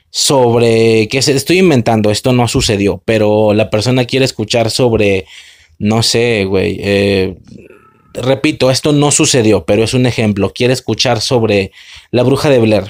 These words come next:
por ejemplo, y se me vino nomás por la, por la última plática con Frank.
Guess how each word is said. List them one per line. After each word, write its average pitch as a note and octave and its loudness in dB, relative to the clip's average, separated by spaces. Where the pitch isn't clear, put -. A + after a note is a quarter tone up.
por G2+ 0
ejemplo, G2+ -4
y A2 -4
se A#2 0
me A2 2
vino B2 2
nomás A2 0
por A#2 -2
la, G#2+ -2
por A2 -2
la A2 2
última A2 0
plática A2+ 0
con G2+ -2
Frank. G2+ -2